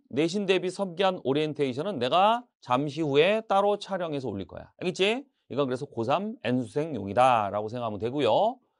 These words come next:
자, 섬세한 개념 완성반 제목이 무슨 뜻입니까?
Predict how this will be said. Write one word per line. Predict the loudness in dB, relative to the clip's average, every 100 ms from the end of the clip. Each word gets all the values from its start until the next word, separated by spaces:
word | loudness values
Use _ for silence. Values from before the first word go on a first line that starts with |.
| _ _ _ _ _ _
자, | 6 8 8
섬세한 | 2 0 2 2 4 4 4 2
개념 | 0 0 0
완성반 | 0 0 -2 8 8 8 4 -4 -12 _ _ _ _ _ _ _
제목이 | -2 0 0 2 2 -2 -10 _ _ _ _
무슨 | -4 -4 -4
뜻입니까? | -6 -6 0 0 0